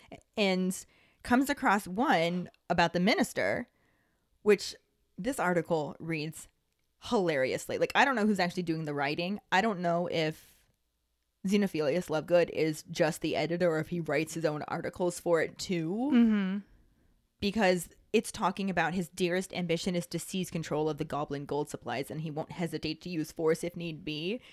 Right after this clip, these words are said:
Speaker 1: But it's all of this, like, it'll say one thing about him that might be positive, and then it goes, "But does he?" <laughs> Something else that might be positive, "But is he?"
Speaker 2: <laughs>
Speaker 1: And it's all, like, capital letters, and it just cracks me up, but it is a terrible writing style.
Speaker 2: Mm-hmm.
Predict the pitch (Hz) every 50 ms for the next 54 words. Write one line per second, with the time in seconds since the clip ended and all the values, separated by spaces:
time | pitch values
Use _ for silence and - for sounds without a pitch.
0 | - - - - _ 233 233 233 - _ _ _ _ - 226 240 - - 226 233
1 | 220 226 220 196 202 202 - 180 185 185 185 185 - - 196 180 175 165 165 165
2 | 175 175 175 170 175 165 156 143 120 175 185 170 175 170 151 143 156 160 156 -
3 | 156 - - - 135 165 196 - - 147 135 147 - 160 202 190 180 185 170 156
4 | 185 160 180 175 - 214 262 220 190 160 262 233 262 359 403 - 359 349 294 262
5 | 233 208 190 202 247 294 - - 233 - - - 466 294 - - 320 - - 320
6 | - - - - - - 269 - _ 262 262 - _ 254 254 - _ 247 254 -
7 | _ 202 - - _ - 240 - - - 240 240 - 302 262 220 240 233 226 220
8 | 220 220 - 214 202 214 208 - 196 190 202 202 190 208 175 233 233 220 226 311
9 | 311 294 262 - - - 339 330 392 480 508 - - 330 359 311 262 240 226 220
10 | 240 262 269 - 269 277 - - 269 262 - - 247 - - - - 302 330 339
11 | 349 - 403 415 415 427 427 - - - - 320 294 - - 349 330 311 302 262
12 | 214 214 240 254 277 311 359 - 277 302 320 302 277 - 403 403 - - - -
13 | - - - 269 220 220 277 294 - - - 285 262 254 220 - 247 240 185 -
14 | 262 262 294 254 294 247 311 311 - - - 349 349 415 440 427 349 285 285 262
15 | 247 240 277 311 285 254 247 - - - 240 226 226 - 233 208 214 - - 269
16 | - 226 269 277 269 269 277 269 262 254 254 262 277 294